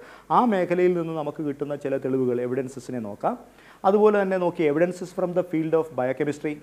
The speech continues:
ബയോകെമിക്കൽ ആയിട്ടുള്ള ചില എവിഡൻസസ് നോക്കാം. അങ്ങനെ പല മേഖലകളിൽ നിന്ന് നമുക്ക് എവിഡൻസസ് എടുക്കാം. അതിൽ ആദ്യത്തേത് വീണ്ടും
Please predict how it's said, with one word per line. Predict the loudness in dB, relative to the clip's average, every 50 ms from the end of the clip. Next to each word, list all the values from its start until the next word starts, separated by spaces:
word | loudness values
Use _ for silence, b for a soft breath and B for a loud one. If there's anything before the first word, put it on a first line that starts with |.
| -16 -20 _ _ _ -10
ബയോകെമിക്കൽ | -6 -2 0 0 0 0 -2 -2 -2 -2 0 0 0
ആയിട്ടുള്ള | 0 0 -2 -4 -4 -6
ചില | -6 -4 -4 -4
എവിഡൻസസ് | -4 -4 -4 -4 -6 -6 -8 -10 -12 -12 -10
നോക്കാം. | -10 -10 -10 -10 -10 -8
അങ്ങനെ | -8 -6 -4 -4 -6 -6 B B B B B
പല | 0 2 2 4
മേഖലകളിൽ | 2 2 2 0 -2 -2 -4 -2 0 0 0 0 -2
നിന്ന് | -4 -6 -6
നമുക്ക് | -4 -4 -6 -6 -6 -6
എവിഡൻസസ് | -6 -6 -6 -8 -10 -10 -10 -10 -8
എടുക്കാം. | -8 -6 -6 -6 -6 -6 -8 -12 B B B B -4
അതിൽ | -2 0 2 2
ആദ്യത്തേത് | 2 2 2 2 0 0 0 0 0 2 2 2 2 2 0 -2 -4 -6 -8
വീണ്ടും | -6 -6 -4 -4 -4 -4 -6